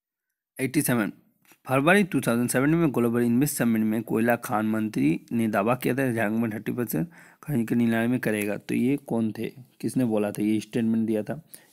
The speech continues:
पीयूष गोयल ने, यानी बी इसका आंसर।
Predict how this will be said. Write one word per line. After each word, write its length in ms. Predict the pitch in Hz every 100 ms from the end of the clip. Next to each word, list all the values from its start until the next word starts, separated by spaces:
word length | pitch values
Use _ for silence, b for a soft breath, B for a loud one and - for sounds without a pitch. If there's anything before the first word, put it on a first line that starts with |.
| B
पीयूष 340 | - 156 165 -
गोयल 300 | - 101 101
ने, 220 | 101 95 - _ _ _ _ _ _ _ _ _ _ - - -
यानी 180 | 117 120
बी 240 | 117 120
इसका 240 | 107 - 104
आंसर। 280 | 98 -